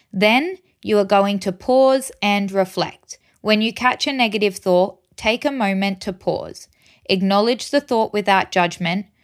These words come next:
Remember, the goal is to change the narrative, not to criticize yourself for having a negative thought. Number three, challenge the negative thought. Now consciously challenge the negative thought. Ask yourself,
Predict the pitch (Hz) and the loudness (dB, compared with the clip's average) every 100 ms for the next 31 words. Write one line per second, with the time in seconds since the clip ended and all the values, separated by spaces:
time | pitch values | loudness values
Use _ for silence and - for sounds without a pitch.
0 | _ 202 202 208 202 185 - - _ _ | _ -4 2 2 4 2 -2 -6 _ _
1 | 196 185 208 220 247 247 - 247 220 196 | -4 2 4 4 0 -4 -4 -4 -2 0
2 | 190 - 196 190 170 165 104 110 - - | -2 -2 0 0 0 -2 -6 -10 -12 -2
3 | 202 - - 240 - 202 196 180 170 165 | 0 0 -4 -8 -4 -2 -2 0 -2 -2
4 | 180 - 165 165 - - 165 165 165 165 | -6 -2 -2 -2 -6 -6 -4 -4 -4 -4
5 | 160 160 156 156 156 - 156 - - _ | -4 -4 -6 -8 -8 -8 -10 -10 -14 _
6 | _ _ _ - 196 196 190 190 190 175 | _ _ _ 0 2 4 2 0 2 2
7 | - - _ _ - 220 220 240 247 - | 2 -4 _ _ -4 2 2 2 -2 -2
8 | 220 185 165 160 156 - 156 - - _ | 0 0 0 -2 -2 -6 -8 -8 -12 _
9 | _ - 202 214 220 233 233 - 277 - | _ -4 0 0 0 -2 -2 -2 -4 -2
10 | 294 294 - - 202 214 233 247 - 233 | -2 -2 -6 -10 -2 0 0 -4 -4 -2
11 | 202 185 185 185 - 156 - - _ _ | 0 0 -2 -2 -4 -6 -6 -12 _ _
12 | _ - 233 226 - 190 - 82 - | _ 0 2 2 -2 -4 -4 -6 -8